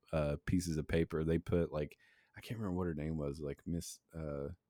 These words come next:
Hansel or something, but it was like, "Miss So-and-so has a loose cooter."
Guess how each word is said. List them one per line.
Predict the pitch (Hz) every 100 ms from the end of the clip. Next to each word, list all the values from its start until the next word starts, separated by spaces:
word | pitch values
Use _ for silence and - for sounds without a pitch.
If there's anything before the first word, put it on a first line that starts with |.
| _ _ _ _ _ -
Hansel | 85 85 - 90 85
or | 76
something, | - 85 85 78
but | 82
it | 82
was | 82
like, | 80 -
"Miss | 95 -
So-and-so | 92 87 82 87
has | 82 87
a | 82
loose | 78 87 85
cooter." | - - 82 80 -